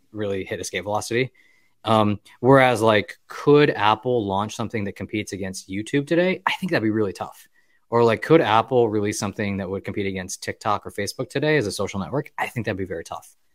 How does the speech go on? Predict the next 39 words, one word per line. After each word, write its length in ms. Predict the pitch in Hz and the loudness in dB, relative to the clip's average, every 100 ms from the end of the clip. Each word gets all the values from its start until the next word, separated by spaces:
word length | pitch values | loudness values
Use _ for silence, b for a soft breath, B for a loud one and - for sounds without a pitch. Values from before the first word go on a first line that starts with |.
| - | -4
Like, 100 | 120 | 0
I 60 | 110 | 2
think 160 | 127 | 2
the 40 | 110 | 2
network 300 | 107 95 - | 0 -4 -12
effects 300 | - 90 - | -12 -10 -10
are 40 | |
such 260 | - 90 - | -10 -10 -10
that 120 | 90 | -10
it 20 | |
would 100 | 87 | -10
be 100 | 92 | -12
very, 300 | 87 95 95 | -6 -4 -4
very 160 | 90 82 | -6 -10
tough 180 | - - | -14 -20
today 240 | 80 85 | -20 -18
for 140 | - 90 | -10 -10
them 100 | 87 | -10
to 80 | |
do 140 | 87 95 | -10 -4
that. 220 | 139 - _ - | -4 -6 _ 0
So 100 | 175 | 2
that's, 80 | 175 | 4
like, 100 | 151 | 4
a 40 | |
litmus 320 | 117 104 104 | 4 2 0
test 180 | 104 90 | -2 -4
you 80 | 95 | -4
might 140 | 92 | -6
be 60 | 92 | -6
able 60 | 87 | -6
to 40 | |
use 260 | 85 85 - | -8 -8 -8
for 260 | 92 90 B B B B | -8 -8 B B B B
if 160 | 131 | 0
somebody 240 | - 123 110 | 4 4 4
has 140 | 107 | 0
crazy 480 | - - 120 107 101 | -4 0 2 4 0
distribution, 720 | 98 - 92 90 - 123 139 | -2 -6 -6 -4 -2 -2 -4